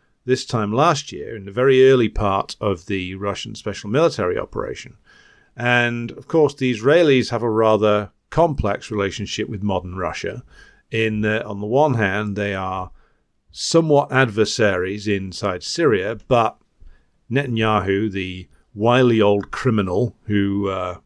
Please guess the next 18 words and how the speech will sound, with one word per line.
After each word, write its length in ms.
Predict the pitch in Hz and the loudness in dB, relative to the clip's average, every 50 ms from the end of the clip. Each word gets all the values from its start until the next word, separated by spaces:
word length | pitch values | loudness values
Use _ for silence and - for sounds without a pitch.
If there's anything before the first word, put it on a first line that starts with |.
| _ | _
runs 380 | - 104 120 131 143 139 120 104 | -4 0 0 2 4 2 2 2
Israel 500 | 98 87 82 87 85 82 95 113 117 101 | 0 0 -2 -4 -4 -4 -4 -6 -8 -8
and 120 | 90 87 | -8 -4
has 200 | 104 123 123 110 | 0 0 0 0
done 240 | - - 101 95 95 | 0 -2 -4 -4 -4
for 160 | 92 - 95 | -6 -8 -8
many, 220 | 90 92 98 95 92 | -8 -8 -8 -8 -8
many 180 | 87 90 87 | -10 -12 -12
years, 300 | 87 87 87 90 95 101 | -12 -12 -10 -8 -8 -8
he's 140 | 98 101 92 | -8 -10 -4
back 280 | - - 113 98 - - | -2 0 0 0 -2 -6
in 80 | 85 | -8
charge 360 | 87 - - 90 85 - 87 90 | -6 -4 -2 -2 -2 -2 -4 -6
again 260 | 85 85 82 85 82 | -8 -8 -8 -10 -12
now, 260 | 80 - - - - - _ - - - - - - - _ _ | -14 -16 -16 -16 -18 -20 _ -20 -20 -20 -20 -20 -20 -20 _ _
with 160 | - 104 92 | -6 -2 -2
an 100 | 98 98 | -2 -2
increasingly 680 | 98 98 101 - - 120 104 107 107 101 98 95 90 85 | -2 -4 -4 -2 -2 -2 -2 -2 -4 -4 -4 -6 -8 -12